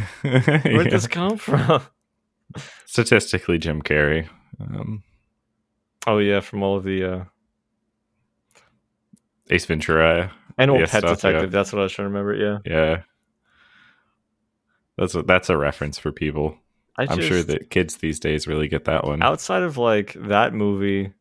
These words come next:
Speaker 1: Jumanji, and I'm gonna
Speaker 2: Mm-hmm.
Speaker 1: say Tim Allen's Jungle to Jungle,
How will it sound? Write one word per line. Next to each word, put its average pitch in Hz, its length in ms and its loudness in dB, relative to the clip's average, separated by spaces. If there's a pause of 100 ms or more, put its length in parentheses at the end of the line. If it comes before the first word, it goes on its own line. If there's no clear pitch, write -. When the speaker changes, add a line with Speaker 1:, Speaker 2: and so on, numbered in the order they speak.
(540)
Speaker 1:
Jumanji, 98 880 0 (460)
and 101 80 2
I'm 131 120 4
gonna 180 120 0
Speaker 2:
Mm-hmm. 135 40 -2
Speaker 1:
say 98 560 0 (160)
Tim 123 200 -2
Allen's 110 400 0
Jungle 110 400 0
to 98 100 0
Jungle, 95 600 -2